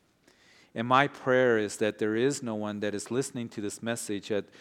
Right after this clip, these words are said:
at this service, Lord. I don't want to just be presumptuous because, um, Lord, even though we may only have a few people, but if there's anyone here that,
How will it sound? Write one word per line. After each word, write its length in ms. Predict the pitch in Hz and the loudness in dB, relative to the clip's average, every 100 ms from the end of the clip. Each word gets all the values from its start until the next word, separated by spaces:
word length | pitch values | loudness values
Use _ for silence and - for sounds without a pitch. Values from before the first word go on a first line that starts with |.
| - - - | -20 -20 -2
at 220 | 113 - | 0 0
this 160 | 127 123 | 0 -2
service, 720 | - 127 143 117 92 87 - | -2 2 4 2 -4 -8 -10
Lord. 400 | 107 95 98 98 - _ _ _ | -6 -4 -6 -8 -16 _ _ _
I 100 | 123 | 0
don't 120 | 139 | 2
want 140 | 131 120 | 0 -4
to 40 | |
just 240 | 110 117 - | -4 -6 -4
be 120 | 113 | -4
presumptuous 840 | - 107 - 123 131 - 98 101 | -4 -8 -2 -2 -2 -4 -4 -6
because, 460 | - 101 110 101 - - - - _ _ - | -8 -6 -2 -2 -4 -16 -20 -20 _ _ -20
um, 480 | - 107 98 98 98 80 170 - _ _ _ _ _ _ _ - | -14 -12 -12 -12 -16 -20 -20 -20 _ _ _ _ _ _ _ -8
Lord, 380 | 123 120 120 | 0 4 4
even 280 | 135 127 131 | 2 -4 0
though 160 | 127 120 | 2 4
we 180 | 123 117 | 2 0
may 280 | 120 120 - | -2 -2 -4
only 200 | 123 120 | -4 -2
have 180 | 120 110 | -2 -4
a 40 | |
few 220 | 107 120 110 | -6 -6 -6
people, 460 | - 131 - 104 | -6 -6 -2 -2
but 160 | 95 104 | 0 0
if 160 | 104 | 0
there's 220 | 127 117 - | -4 -6 -6
anyone 440 | 127 139 135 123 | -6 -6 -4 -6
here 380 | 113 - 127 113 | -8 -4 0 0
that, 280 | 107 104 98 | 0 -4 -6